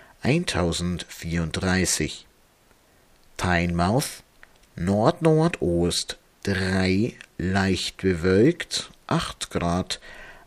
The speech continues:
eintausenddreiunddreißig. Den Helder, Nordost vier, wolkenlos, sechs Grad, eintausendachtundzwanzig.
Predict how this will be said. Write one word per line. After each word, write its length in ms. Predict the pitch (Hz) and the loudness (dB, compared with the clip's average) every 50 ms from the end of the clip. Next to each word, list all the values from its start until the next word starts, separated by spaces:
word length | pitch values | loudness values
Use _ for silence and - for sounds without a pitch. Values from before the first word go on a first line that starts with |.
| - | -4
eintausenddreiunddreißig. 2500 | - 98 104 113 127 143 165 - - 87 82 87 90 80 82 87 87 80 - - _ - - 98 95 95 95 98 98 101 98 92 95 - 104 101 101 101 101 101 95 - - 85 78 - - - - _ _ _ _ _ _ _ _ - _ _ _ _ _ _ _ _ _ - _ - - - _ - | 0 2 2 4 2 0 0 -2 0 0 0 0 0 -2 -2 -4 -4 -6 -6 -8 _ -4 -2 0 0 2 2 2 4 4 2 0 0 -2 0 2 2 4 4 4 2 0 -2 -4 -4 -6 -8 -14 -18 _ _ _ _ _ _ _ _ -20 _ _ _ _ _ _ _ _ _ -20 _ -20 -20 -20 _ 0
Den 200 | - 107 101 90 | 2 2 4 4
Helder, 760 | 87 87 85 90 92 90 92 90 85 87 90 95 110 131 170 - - - - _ _ - _ _ _ - - - | 2 0 0 2 2 2 2 2 2 2 2 2 2 2 0 -4 -8 -20 -20 _ _ -20 _ _ _ -20 -20 -12
Nordost 1120 | - 85 90 98 113 - 92 - - - - - 92 98 95 95 95 90 - - - - - - | -6 -2 0 2 2 4 2 0 0 0 0 2 2 4 6 6 4 4 2 0 -4 -8 -14 -18
vier, 840 | - - - - - - 95 95 95 95 90 80 76 85 98 127 156 - - - _ - 80 78 | -18 -20 -18 -16 -10 -4 -2 0 2 2 2 2 2 0 0 -2 -4 -6 -14 -20 _ -16 -12 -6
wolkenlos, 1080 | 80 85 85 90 87 85 - - 87 82 82 87 87 87 87 95 113 143 147 - - - - - | -2 0 2 2 2 0 0 -2 -2 -2 0 0 0 0 2 2 2 0 0 -2 -6 -8 -8 -10
sechs 540 | 80 90 87 92 107 - - - - - | -8 -6 -2 -2 -2 -2 -2 -4 -4 -4
Grad, 560 | - - 80 92 95 95 95 107 101 - - - - - - - - - - 80 - | -4 -4 -2 0 2 2 2 2 0 -2 -6 -10 -10 -18 -18 -18 -16 -16 -16 -12 -6
eintausendachtundzwanzig. 2500 | - - 120 147 160 170 - - 85 85 90 90 82 87 85 90 92 85 - - - 95 87 - - - - 90 90 90 85 - - - - 98 95 98 92 - - 104 87 - - - - | 0 2 2 2 2 0 -2 0 0 2 2 0 0 0 -2 -2 -4 -4 -6 -4 -2 -2 -2 -4 -4 -6 -6 -4 -4 -4 -6 -4 -4 -2 0 0 0 0 -2 -2 0 0 0 0 -2 -10 -14